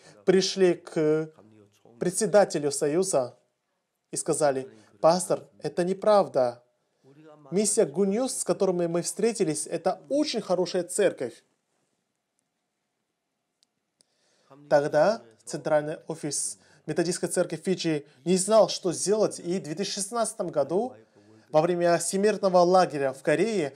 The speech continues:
отправили своего человека. И сказали: «Ты должен поехать в Корею и точно узнать, что это за церковь Good News, и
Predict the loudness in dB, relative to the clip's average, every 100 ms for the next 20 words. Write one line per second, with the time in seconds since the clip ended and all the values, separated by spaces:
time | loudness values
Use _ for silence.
0 | -2 0 4 4 4 2 -2 -4 -2 -2
1 | 0 -2 -2 0 0 -2 -2 -6 -8 _
2 | _ _ _ _ _ _ _ _ _ _
3 | _ _ _ _ -20 -10 -6 -2 0 0
4 | 2 2 -2 -8 _ _ _ _ _ _
5 | 0 2 2 2 4 4 4 -2 2 2
6 | 4 6 6 4 -6 -6 -2 -2 0 0
7 | 4 4 4 2 2 6 6 6 2 2
8 | 6 4 4 -2 0 0 4 2 2 -2
9 | -16 _ _ -6 -2 -2 -4